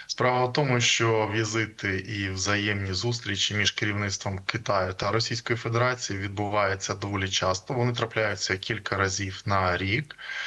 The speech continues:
І вони носять радше певний символічний характер,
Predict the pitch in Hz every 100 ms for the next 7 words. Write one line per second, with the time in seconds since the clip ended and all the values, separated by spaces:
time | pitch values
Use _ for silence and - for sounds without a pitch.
0 | - - - - 131 131 127 131 - 117
1 | 113 123 139 139 135 127 120 - - -
2 | 113 120 131 135 - - 110 110 - -
3 | 104 - 110 104 107 104 101 - - 107
4 | 92 101 123 151 - 110 101 101 - 98
5 | 90 - 98 98